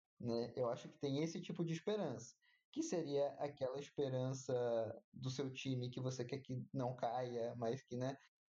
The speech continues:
são coisas que não tem muito o que você fazer ativamente, né? Mas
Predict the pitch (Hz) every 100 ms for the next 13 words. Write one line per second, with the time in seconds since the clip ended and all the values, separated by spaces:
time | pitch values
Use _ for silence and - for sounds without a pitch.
0 | - 170 165 165 175 185 180 - 180 165
1 | 160 214 - 196 170 170 254 240 202 196
2 | 170 170 170 175 170 156 156 151 147 143
3 | 147 131 123 117 - - - 131 127 156
4 | - _ _ _ - 147 139 135 135 139
5 | 139 -